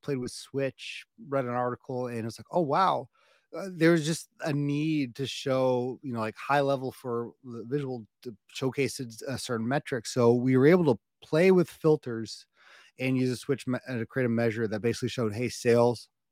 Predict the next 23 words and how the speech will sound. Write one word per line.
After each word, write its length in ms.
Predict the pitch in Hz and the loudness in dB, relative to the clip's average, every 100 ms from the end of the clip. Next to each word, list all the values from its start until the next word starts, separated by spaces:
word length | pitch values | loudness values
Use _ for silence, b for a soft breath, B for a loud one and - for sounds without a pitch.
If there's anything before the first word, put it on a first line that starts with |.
| _ | _
units, 500 | 107 117 120 - - b b _ | -4 -2 -2 -4 -14 b b _
mem-, 200 | 117 113 127 | 0 0 -2
uh, 80 | 110 | -2
like, 200 | 110 - | -2 -2
total 220 | 127 113 | -2 0
members, 560 | 107 92 - - - _ B B B _ | -2 -6 -12 -18 -20 _ B B B _
and 340 | 135 131 123 113 | -2 0 0 2
being 140 | 143 | 4
able 120 | 151 147 | 6 4
to 80 | |
show 180 | - 147 | 2 -2
that 160 | 135 120 | -2 -2
dynamically 600 | 120 117 120 127 - 120 | -2 -2 -2 -4 -6 -6
in 60 | |
multiple 360 | 107 107 - 107 | -4 -4 -6 -4
visuals 380 | 127 143 135 123 _ | -2 0 -4 -8 _
based 280 | 127 131 151 | -2 0 -2
on 100 | 131 | -2
a 40 | |
user 380 | 117 120 131 131 | 0 0 0 -4
selection. 640 | - 101 117 - - 107 - | -6 -2 -2 -2 -10 -14 -4
I 60 | 127 | 0
mean, 200 | 123 | 0